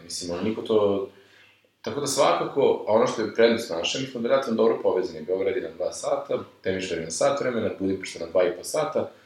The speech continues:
ti aerodromi su blizu, ti vrlo lako možeš da iskočiš negde u neku evropsku ili prestonicu ili manji grad, pa se vratiš nazad, fokusiraš se na rad, pozitivno izoluješ, i onda, ovaj, odeš negde drugde. Druga stvar, zašto smo mi stvarno, mislim da imamo tu neku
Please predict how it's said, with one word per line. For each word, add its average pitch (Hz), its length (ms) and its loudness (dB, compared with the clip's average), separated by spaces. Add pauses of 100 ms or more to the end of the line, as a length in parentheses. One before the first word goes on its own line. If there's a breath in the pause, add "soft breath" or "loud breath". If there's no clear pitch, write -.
(180 loud breath)
ti 110 140 6
aerodromi 92 420 8
su - 220 -8
blizu, 110 240 -2
ti 127 160 -8
vrlo 127 140 -2
lako 151 280 2
možeš 143 240 0
da 110 60 -6
iskočiš - 420 -6
negde 95 240 0
u 87 40 -2
neku 87 260 -2
evropsku 87 600 0 (500 loud breath)
ili - 160 -8
prestonicu 107 480 4
ili 90 80 0
manji 90 220 0
grad, 139 240 4
pa - 60 -6
se - 120 -2
vratiš 107 320 4
nazad, - 280 -4
fokusiraš 98 580 -4
se 82 200 -4
na 82 60 -4
rad, 117 320 -2
pozitivno 90 420 2
izoluješ, 104 600 -8 (640 soft breath)
i 107 120 -2
onda, 113 280 6
ovaj, 123 400 8 (320)
odeš - 280 2
negde 117 200 0
drugde. 98 260 -6 (320)
Druga 113 280 0
stvar, 113 280 6
zašto 104 220 4
smo 92 180 -8
mi 95 120 -2
stvarno, 92 280 -4
mislim 90 200 -12
da 92 60 -4
imamo 92 140 -4
tu 90 100 -10
neku 87 160 -8